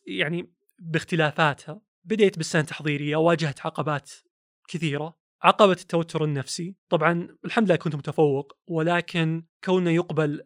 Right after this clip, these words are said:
آه، تقريبًا أظن، أظن كان العدد ثمانمية أو ألف شخص في المسار الصحي ويختارون فقط، آه، ميتين إن ما خانتني الذاكرة. هذا تحدي، تحدي بحد ذاته، وأنا أبغى تخصص واحد فقط.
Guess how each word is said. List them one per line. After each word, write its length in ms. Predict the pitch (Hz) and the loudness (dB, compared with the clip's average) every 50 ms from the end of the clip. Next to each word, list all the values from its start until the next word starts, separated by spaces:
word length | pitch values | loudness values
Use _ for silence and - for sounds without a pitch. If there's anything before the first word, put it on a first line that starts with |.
| _ _ | _ _
آه، 100 | - 165 | -8 -8
تقريبًا 760 | 156 - 165 - - 160 165 160 139 156 147 143 147 151 165 _ _ - | -8 -8 -12 -10 -6 -4 -4 -2 -2 -2 -4 -4 -8 -10 -12 _ _ -8
أظن، 300 | 160 147 196 202 208 - 208 | -6 -4 -4 -6 -6 -6 -6
أظن 220 | 190 180 208 190 | -6 -4 -4 -6
كان 220 | 170 - 165 160 147 | -4 -2 -2 -2 -2
العدد 240 | 139 151 156 147 | 0 -2 -2 -2
ثمانمية 520 | 143 - - 147 143 139 147 156 156 147 139 | -4 -6 -4 -4 -4 -2 -2 -2 -2 -2 -2
أو 180 | 135 156 - | -4 -6 -6
ألف 220 | 165 160 147 - - | -8 -8 -10 -10 -12
شخص 320 | - - 143 - - - | -6 -6 -6 -6 -6 -12
في 80 | - 160 | -8 -6
المسار 380 | 143 135 - - 170 156 151 | -6 -6 -4 -4 -4 -4 -4
الصحي 580 | 143 - - - 175 - - - - 156 175 - _ _ - | -4 -6 -4 -6 -6 -6 -6 -10 -10 -10 -10 -10 _ _ -6
ويختارون 580 | 180 160 156 - - - 170 165 180 185 180 165 | -2 -2 -2 -2 -2 0 0 2 2 2 0 -2
فقط، 480 | - - 170 170 - 165 156 160 - - - | -2 -4 -4 0 0 -2 -2 -2 -6 -10 -8
آه، 300 | 151 143 143 143 143 143 | -6 -6 -6 -8 -8 -8
ميتين 720 | 143 151 151 147 - - 160 151 147 147 151 160 196 - - | -6 -6 -6 -6 -6 -4 -2 0 0 -2 -2 -4 -8 -12 -8
إن 40 | 165 | -6
ما 120 | 143 147 | -4 -4
خانتني 400 | 135 - - 156 143 135 - 156 | -4 -4 -4 -4 -4 -2 -4 -6
الذاكرة. 540 | 139 123 135 143 139 135 - 151 143 151 151 _ _ _ | -6 -4 -4 -6 -6 -4 -6 -6 -6 -6 -6 _ _ _
هذا 240 | - 160 214 202 180 | 0 2 2 2 2
تحدي، 680 | 156 - 147 - 170 151 131 127 143 139 - - - _ | 0 -2 -2 -2 -2 -2 -2 -8 -12 -14 -14 -18 -20 _
تحدي 260 | - - 170 156 156 | -14 -10 -8 -8 -6
بحد 240 | 151 - - 143 131 | -6 -6 -8 -8 -6
ذاته، 360 | 135 151 139 131 - 185 190 | -4 -6 -6 -6 -10 -14 -10
وأنا 200 | 196 175 175 196 | -4 -2 0 0
أبغى 140 | 202 165 175 | 2 0 -2
تخصص 360 | 170 - - - - - - | -6 -4 -6 -6 -6 -4 -2
واحد 300 | 170 165 151 - - - | 0 0 0 -2 -6 -8
فقط. 380 | - 175 165 - - - _ - | -6 -6 -6 -6 -8 -18 _ -20